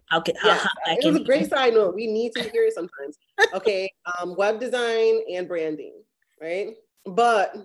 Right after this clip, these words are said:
Speaker 2: I am going towards, um,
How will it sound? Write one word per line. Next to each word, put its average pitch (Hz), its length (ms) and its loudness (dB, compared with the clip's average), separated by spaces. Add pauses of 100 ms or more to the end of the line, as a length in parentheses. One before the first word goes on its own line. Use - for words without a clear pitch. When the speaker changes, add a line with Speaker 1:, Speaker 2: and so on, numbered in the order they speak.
(480)
Speaker 2:
I 190 160 -2 (140)
am 240 840 2 (800)
going 214 260 4
towards, 190 960 -6 (240)
um, 170 720 -2